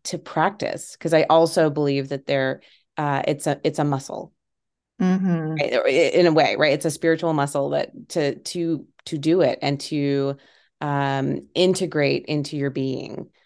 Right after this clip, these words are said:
Speaker 1: right? Like, "I am this. I want to," you know, not just, "I want to be this." I am, I am this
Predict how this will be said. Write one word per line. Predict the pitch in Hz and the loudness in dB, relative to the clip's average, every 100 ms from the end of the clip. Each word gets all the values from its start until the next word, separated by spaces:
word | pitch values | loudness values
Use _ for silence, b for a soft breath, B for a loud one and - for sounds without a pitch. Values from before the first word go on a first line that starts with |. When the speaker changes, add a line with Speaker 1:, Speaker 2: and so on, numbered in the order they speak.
| _ _ | _ _
Speaker 1:
right? | 147 143 147 - | -2 0 0 0
Like, | 143 143 - _ _ _ _ 139 | 0 -2 -4 _ _ _ _ -8
"I | 139 | -4
am | 147 160 165 | 0 2 2
this. | 127 123 - - - _ _ _ | 0 -4 -10 -14 -18 _ _ _
I | 147 | -2
want | 147 147 - | 2 0 -2
to," | - - | -10 -6
you | 147 139 | -4 -2
know, | |
not | 147 156 156 | 0 0 0
just, | 160 143 | 0 0
"I | |
want | 143 143 143 | 2 0 0
to | 160 | -4
be | 139 | -6
this." | 131 139 - | -4 -4 -4
I | - | -4
am, | - 135 127 - 151 151 - | -2 -2 -4 -6 -10 -12 -10
I | 143 | -6
am | 143 143 135 131 131 139 _ _ _ _ _ _ | -2 0 0 0 -2 -6 _ _ _ _ _ _
this | 151 185 160 | -4 -4 -4